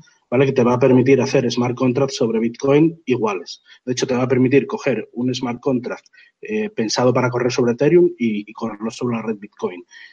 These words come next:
Eh, hay proyectos y tal para mejorar la privacidad de Bitcoin, para mejorar los pagos con cero confirmaciones. Quiero decir, Bitcoin también está evolucionando y cuando vea algo, un, un killer, una, un,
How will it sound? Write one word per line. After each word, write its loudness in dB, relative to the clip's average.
Eh, 4
hay 6
proyectos 4
y 2
tal 6
para -4
mejorar -4
la -2
privacidad 0
de 2
Bitcoin, -4
para -4
mejorar 2
los 2
pagos 2
con 0
cero -2
confirmaciones. -2
Quiero -2
decir, -2
Bitcoin 2
también 2
está -4
evolucionando -2
y -12
cuando -6
vea 2
algo, 2
un, 0
un -6
killer, 4
una, -4
un, -4